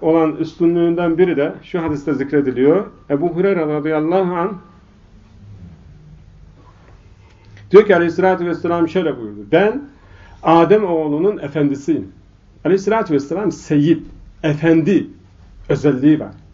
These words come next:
Ama kendisine efendi şeklinde, seyyid şeklinde hitap edilmesini istemiyor. Bir hadiste böyle geliyor Ebu Davud'da. "Bana efendi demeyin." Ama buna rağmen kendisini efendi olduğunu haber veriyor.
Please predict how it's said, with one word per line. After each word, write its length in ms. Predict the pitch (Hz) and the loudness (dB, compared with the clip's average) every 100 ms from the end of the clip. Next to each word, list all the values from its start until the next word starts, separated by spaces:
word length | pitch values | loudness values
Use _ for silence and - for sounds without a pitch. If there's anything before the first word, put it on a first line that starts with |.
| - - - - - | -20 -20 -20 -14 0
Ama 320 | 226 196 - | 2 2 -2
kendisine 580 | 147 147 147 196 208 113 - - - - | -2 -2 -2 -2 -2 -4 -10 -20 -10 0
efendi 720 | 160 165 180 180 220 160 127 | 2 4 2 2 0 0 -2
şeklinde, 640 | - 160 - 143 123 110 - - - - - - - | -6 -6 -4 -6 -6 -8 -10 -20 -20 -20 -20 -20 -16
seyyid 460 | - 180 170 208 - | -4 2 2 2 -2
şeklinde 520 | 180 156 147 139 139 | -4 -2 -2 -2 -4
hitap 300 | 170 170 170 | -2 0 0
edilmesini 500 | 151 147 143 143 240 | 0 0 -2 -4 -6
istemiyor. 520 | 214 254 233 147 143 - - - - - - - - - - - - - - - - - - - - | 0 4 6 4 0 -8 -20 -20 -20 -20 -20 -20 -20 -20 -20 -20 -20 -20 -20 -20 -20 -20 -20 -20 -18
Bir 220 | 123 220 | -2 0
hadiste 440 | 180 139 131 233 233 | 0 -2 -2 0 0
böyle 220 | 233 196 | 2 2
geliyor 380 | 156 147 151 156 - 143 | 0 -2 -4 -4 -10 -6
Ebu 180 | 147 | -4
Davud'da. 460 | 139 127 120 156 156 | -2 -2 -4 -6 0
"Bana 200 | 165 175 | 2 2
efendi 320 | 165 185 196 | -2 -2 0
demeyin." 380 | 208 147 104 104 - _ - - - - - - | 0 0 -4 -10 -20 _ -20 -20 -20 -20 -20 -8
Ama 200 | 131 117 | -6 0
buna 260 | 139 190 190 | 2 4 4
rağmen 320 | 147 131 123 | 0 -4 -8
kendisini 640 | - 143 147 143 165 196 320 - - _ - - - - | -2 0 0 -2 0 0 0 -4 -20 _ -20 -20 -14 -12
efendi 360 | 143 165 185 | 2 4 6
olduğunu 440 | 220 165 147 127 117 | 4 4 0 -2 -6
haber 220 | 120 110 | -8 -8
veriyor. 260 | 113 - | -10 -20